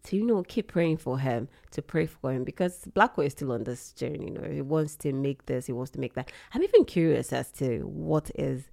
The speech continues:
Black Sherif's big goal.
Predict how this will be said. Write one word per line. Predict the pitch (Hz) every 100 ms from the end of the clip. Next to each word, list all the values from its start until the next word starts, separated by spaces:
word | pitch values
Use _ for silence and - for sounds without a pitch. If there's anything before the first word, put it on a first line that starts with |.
| - - - - -
Black | 147 147 143
Sherif's | - - 135 131 123 127 - - _ - _ - 135
big | - - - _
goal. | - - -